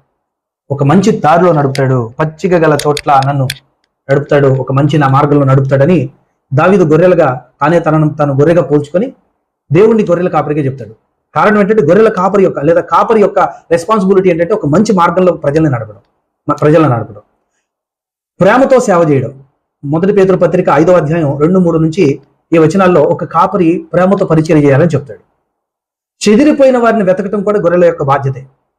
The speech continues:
గొర్రెల కాపరి యొక్క బాధ్యతే. ఎవరైనా సంఘంలో చెదిరిపోతున్నా, సరిగా ఉండకపోయినా, వాళ్ళ పరిస్థితి ఏంటో నిరంతరం అబ్జర్వ్ చేస్తూ కాపరి. ఎందుకంటే కాపరి అంటే అర్థం అది,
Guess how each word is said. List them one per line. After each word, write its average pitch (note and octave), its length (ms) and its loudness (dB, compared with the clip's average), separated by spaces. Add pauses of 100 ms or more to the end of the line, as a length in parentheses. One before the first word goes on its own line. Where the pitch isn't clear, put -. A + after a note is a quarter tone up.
(140)
గొర్రెల E3 200 2
కాపరి D3+ 260 0
యొక్క C#3+ 140 0
బాధ్యతే. A#2+ 360 -4
ఎవరైనా D3+ 280 0
సంఘంలో D3+ 560 0 (320)
చెదిరిపోతున్నా, C3+ 720 0 (380)
సరిగా D3+ 260 2
ఉండకపోయినా, C3 840 -2 (500)
వాళ్ళ D#3 140 4
పరిస్థితి F3+ 360 0
ఏంటో E3 180 2
నిరంతరం D#3 600 2
అబ్జర్వ్ C#3+ 320 0
చేస్తూ C#3+ 220 -2
కాపరి. C3+ 320 -4
ఎందుకంటే D#3+ 300 -2
కాపరి F#3 320 0
అంటే F#3 140 -2
అర్థం E3+ 220 0
అది, F#3 160 0